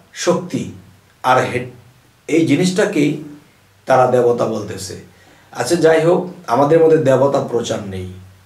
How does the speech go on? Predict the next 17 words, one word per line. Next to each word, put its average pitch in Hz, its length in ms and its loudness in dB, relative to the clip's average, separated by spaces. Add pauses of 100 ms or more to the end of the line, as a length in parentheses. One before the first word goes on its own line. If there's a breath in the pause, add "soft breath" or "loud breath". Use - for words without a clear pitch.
(300)
তাই 147 220 4
সেই 151 300 0
দেবতাটা 151 480 4
আমাদের 151 380 2
মধ্যে 170 300 -2
কিভাবে, 151 380 0
কোনভাবে, 180 540 0
এটা, 139 400 0 (340 loud breath)
আহ, 117 180 -2
বলার 131 260 4
চেষ্টা 117 280 -4
করলাম। 101 360 -8 (720 soft breath)
যাই 147 220 2
হোক, 135 140 -6 (120)
এবার 160 220 4
আসি 170 200 -2
ফেরেশতা। 117 560 -8